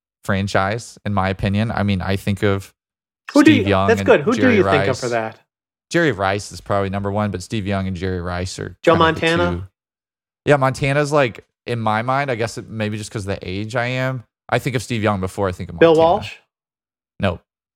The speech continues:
Speaker 1: Um, but Niners, and that's, even in my lifetime, they've had some, they've been on the brink of winning a Super Bowl so many times, even when Colin Kaepernick was the quarterback.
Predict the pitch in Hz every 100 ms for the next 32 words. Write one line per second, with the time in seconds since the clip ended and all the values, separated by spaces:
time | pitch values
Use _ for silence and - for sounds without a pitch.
0 | _ _ _ _ _ _ _ _ _ -
1 | _ _ 110 104 92 85 - _ 113 -
2 | - 113 95 - _ _ - - - 110
3 | 113 120 120 110 - - _ _ - 135
4 | 320 - 156 175 427 392 131 180 160 127
5 | 117 101 113 170 208 185 160 143 110 104
6 | _ _ _ _ _ _ _ _ 110 151
7 | 190 190 - _ - - _ _ _ _
8 | - - 160 147 135 107 107 117 127 107
9 | - 120 107 101 95 - _ _ _ -
10 | 113 120 113 - 120 110 98 101 95 -
11 | - - 143 151 147 107 90 95 82 92
12 | - _ _ - 175 247 226 214 208 233
13 | 226 247 123 110 104 110 101 90 80 69
14 | -